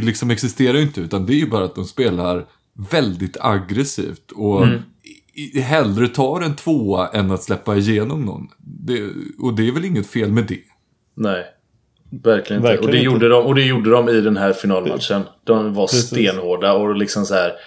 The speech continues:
Speaker 2: gärna hålla en halv sekund extra efter signal och, ja, men så där, vara jävligt jobbig och oskön och äcklig som man ska vara när man går för guld, särskilt mot ett lag som, eh,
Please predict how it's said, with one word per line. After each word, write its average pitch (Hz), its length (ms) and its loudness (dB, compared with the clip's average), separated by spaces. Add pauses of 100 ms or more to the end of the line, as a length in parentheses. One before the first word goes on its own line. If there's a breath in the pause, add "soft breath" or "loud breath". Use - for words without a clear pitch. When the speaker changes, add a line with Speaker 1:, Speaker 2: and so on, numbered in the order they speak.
(220 loud breath)
Speaker 2:
gärna 113 520 4 (160)
hålla 101 600 2 (140)
en 113 100 -4
halv 101 160 0
sekund 98 300 -4
extra - 400 -2
efter 95 220 -4
signal 80 560 -8
och, 90 460 -6 (500)
ja, 170 120 -2
men 196 120 -2
så 190 100 0
där, 117 80 4
vara 110 400 4
jävligt 123 340 -2
jobbig 98 440 -4
och 107 220 -6
oskön 95 400 -2
och 87 80 -4
äcklig - 460 -6
som 110 140 -4
man 110 120 -2
ska 101 360 2
vara 107 120 2
när 101 80 0
man 101 200 -2
går 95 80 -4
för - 120 -10
guld, 104 360 -2
särskilt 101 300 -4
mot 107 140 -2
ett 135 100 -4
lag 101 300 2 (460 loud breath)
som, 104 400 2
eh, 101 300 2